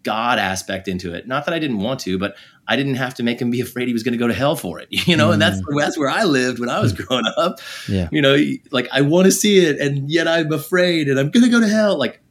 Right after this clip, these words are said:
Speaker 1: all these things. And so when we had that conversation, I was so chill and so calm about it because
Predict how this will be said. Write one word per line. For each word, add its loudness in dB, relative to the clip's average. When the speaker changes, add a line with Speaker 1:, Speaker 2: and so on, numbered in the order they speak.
Speaker 1:
all -2
these -4
things. -6
And 0
so 2
when 0
we -2
had -4
that -6
conversation, -4
I -6
was -4
so -2
chill -4
and -8
so -2
calm -2
about -2
it -8
because -10